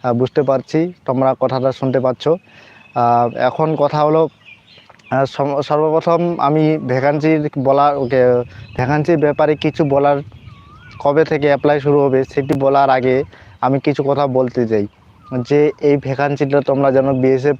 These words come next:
ট্রেডসম্যান, যেটা টেন পাস যদি আবেদন করো, টেন পাসে তোমরা আবেদন করতে পারবে। কিছু কিছু ট্রেডের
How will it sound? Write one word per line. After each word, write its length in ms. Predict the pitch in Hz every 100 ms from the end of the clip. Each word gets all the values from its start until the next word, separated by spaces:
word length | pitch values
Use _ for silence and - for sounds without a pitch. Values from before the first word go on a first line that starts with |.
| -
ট্রেডসম্যান, 500 | 139 127 - 131 139
যেটা 320 | 139 123 117 120 113
টেন 160 | 135 139 -
পাস 200 | 131 131
যদি 180 | 135 131
আবেদন 340 | 135 120 127 135
করো, 220 | 135 135 156 - _ - _ -
টেন 160 | 135 135
পাসে 240 | 135 131 139
তোমরা 240 | 131 135
আবেদন 260 | 123 123 131 127
করতে 240 | 120 131
পারবে। 260 | 127 123 135
কিছু 280 | - 139 139
কিছু 360 | 143 131 139 135 - -
ট্রেডের 360 | 147 131 143